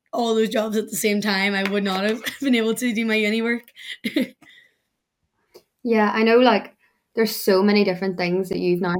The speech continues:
Speaker 2: had experience of, and me and Manny have definitely found that too. Like, we've really enjoyed making these podcasts. It's such a unique thing to be able to do while also, like, as part of your part-time job. And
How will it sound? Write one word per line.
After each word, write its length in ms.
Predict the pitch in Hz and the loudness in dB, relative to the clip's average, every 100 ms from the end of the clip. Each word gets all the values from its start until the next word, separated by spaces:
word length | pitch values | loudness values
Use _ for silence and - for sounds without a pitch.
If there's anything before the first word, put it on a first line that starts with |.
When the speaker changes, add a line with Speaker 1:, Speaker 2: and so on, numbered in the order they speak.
| 175 | -2
Speaker 2:
had 100 | 175 | -4
experience 560 | 175 - 170 175 202 | -4 -4 -4 -2 -2
of, 300 | 196 175 180 175 | -2 0 -2 -4
and 180 | 196 190 | -4 0
me 140 | 185 | 2
and 120 | 208 | 4
Manny 300 | 196 165 175 | 2 2 0
have 140 | 180 175 | -2 -2
definitely 520 | 175 175 196 180 180 | -4 -2 -4 -4 -4
found 300 | 175 185 180 | -2 -2 0
that 180 | 175 180 | -2 -2
too. 200 | 185 180 | 0 2
Like, 120 | 175 | 2
we've 220 | 170 175 | -2 0
really 240 | 175 175 | 2 2
enjoyed 400 | 180 180 180 170 | 2 0 -2 -2
making 240 | 180 175 180 | -2 -4 -2
these 180 | 170 175 | -4 -4
podcasts. 760 | 170 175 202 202 196 202 190 | -2 0 0 -2 0 0 -2
It's 180 | 202 - | -8 -6
such 220 | 185 175 | -8 -2
a 20 | |
unique 440 | 202 190 180 170 175 | -2 0 -2 -4 -6
thing 440 | 180 170 175 175 - _ _ _ | -6 -2 -2 -4 -10 _ _ _
to 80 | - | -2
be 280 | 208 190 185 | 0 2 2
able 260 | 180 190 | 4 2
to 100 | 185 | 2
do 540 | 185 185 170 180 196 196 _ | -2 0 2 2 2 -4 _
while 560 | 196 185 180 175 180 180 - | -2 4 4 4 2 -2 -6
also, 340 | - 185 175 - | -4 -4 -4 -6
like, 120 | 196 | -4
as 160 | 185 190 | 0 -2
part 260 | - 180 185 | -2 -2 0
of 100 | 185 | 0
your 120 | 180 | -2
part-time 460 | 180 175 185 180 | -2 -2 -2 -4
job. 460 | 175 165 175 247 254 - - _ _ _ _ 208 | -2 0 2 0 -4 -14 -20 _ _ _ _ 2
And 640 | 196 190 185 190 190 180 | 4 4 2 2 0 -4